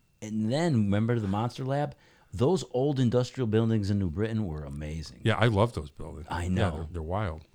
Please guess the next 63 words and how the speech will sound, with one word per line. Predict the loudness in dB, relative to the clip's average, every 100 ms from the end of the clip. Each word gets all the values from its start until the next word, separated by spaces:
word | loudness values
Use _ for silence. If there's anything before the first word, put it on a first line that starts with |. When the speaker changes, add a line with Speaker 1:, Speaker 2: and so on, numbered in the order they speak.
| -12
Speaker 2:
but | -12 -8
yeah. | -6 -6 -8 _ _ _ -6
Speaker 1:
They | -2
were | 0
so, | -2 0 2
the | 2
Speaker 2:
Yeah, | 4
the |
Speaker 1:
Monster | 4 4
Speaker 2:
freight | 6 6
Speaker 1:
Lab | 6
was | 4
Speaker 2:
elevator. | 2 0
Speaker 1:
giant. | -2 -2 0 0 0 0 -2 -6 -6
The | -4
Speaker 2:
Yep. | -2
Speaker 1:
freight | 0 2
elevator, | 4 2 2 2 2
we | 2
were | 2
on | 0
both | 0 0 -2
sides. | -2 2 2 0 0
Speaker 2:
Yep. | 0 -2 _ _ _ _ -2
Speaker 1:
That |
Speaker 2:
Yep. | 2 2
Speaker 1:
was | 2
another, | 2 2 2 2 2 0 -4
uh, | -10 -10 -10 -12
you | -12 -12
know, | -14
that | -14
w-, | -14 -12
that | -8 -8 -2
building | -2 0
was | -4 -6
called, | -8 -6 -6 -6 0
Speaker 2:
So | 4
Speaker 1:
uh, |
Speaker 2:
the | 4
little | 6 4 4
Monster | 2 0 -2 -4
Lab, | -2 0
and | 2 2
then | 2 2
now | 2
we're | 2
talking | 0 0 -2 -2
about | -4 -6
the | -8 -2
other, | 0 2
the | -2 -4
Speaker 1:
the | -8
Speaker 2:
big | -2 0 4
Speaker 1:
big | 4
Speaker 2:
one. | 4
Speaker 1:
Monster | 0 -2 -4
Speaker 2:
Yeah, | -4
Speaker 1:
Lab, | -4
Speaker 2:
that | -4 -6
was | -4 -4
Speaker 1:
right. |
Speaker 2:
cool. | -6 -10